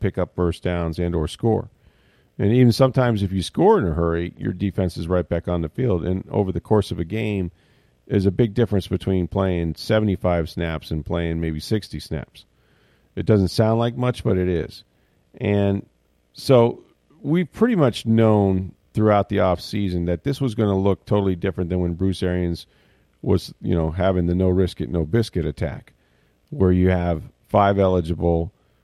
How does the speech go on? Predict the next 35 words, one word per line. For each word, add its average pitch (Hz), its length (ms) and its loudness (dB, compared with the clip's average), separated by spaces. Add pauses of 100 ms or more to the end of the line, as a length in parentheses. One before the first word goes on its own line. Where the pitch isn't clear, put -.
(200)
four 117 340 6
verticals, 92 600 2
and 85 100 0
one 90 240 0
guy 82 240 -2
underneath. 87 640 -2
And, 87 460 -2 (560)
you 92 60 0
know, 85 100 2
basically 101 520 0
they 95 140 0
can 90 220 -2
bring 92 440 0 (1200)
more 110 240 4
defenders 92 540 0
than 87 100 0
you 101 100 0
can 80 160 -4
block. 92 360 -2 (120)
I - 40 -12
mean, 87 180 -4
you 92 100 0
only 92 140 0
have 107 200 -2
five 90 260 0
offensive 85 560 -4
linemen. 90 440 -2
If 82 140 -6
you're 82 120 -2
having 85 300 -2
five 85 260 -2
eligible 90 560 0 (520)
and 90 120 -2
a 73 60 -2
quarterback, 90 640 2